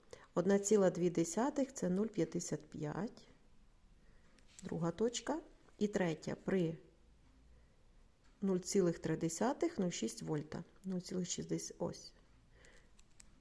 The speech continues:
Ось у мене є три точки. Тепер я беру лінійку. З нуля прикладаю,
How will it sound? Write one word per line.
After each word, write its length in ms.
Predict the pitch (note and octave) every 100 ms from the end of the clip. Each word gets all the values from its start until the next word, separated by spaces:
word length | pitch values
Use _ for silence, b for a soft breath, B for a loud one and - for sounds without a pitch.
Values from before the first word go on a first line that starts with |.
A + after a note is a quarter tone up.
| -
Ось 240 | A3+ C4+ F3
у 60 |
мене 340 | E3 F3 G#3+ F3
є 300 | D#3 E3 - - - - - - - - - - -
три 160 | G3 G#3
точки. 460 | G#3+ - - - - - B B B -
Тепер 300 | E3+ - D#4
я 140 | D4
беру 380 | G#3 G3+ F#3 F3+ - - - - - - - -
лінійку. 680 | F#3 A3+ D4 F#3+ - - A#3 - - - - - - - - - - - - - - - - - - - - - - - - - - - B B B -
З 180 | D#3+ F3
нуля 340 | C4+ C#4 E3+ - A#3 - - - - - - - - - - - - - - - - - - - - - - - - - - - _ - - - - - - - - - - - - - - - _ - -
прикладаю, 920 | G3+ G3 F#3 F3 F3+ E3+ - G3+ D4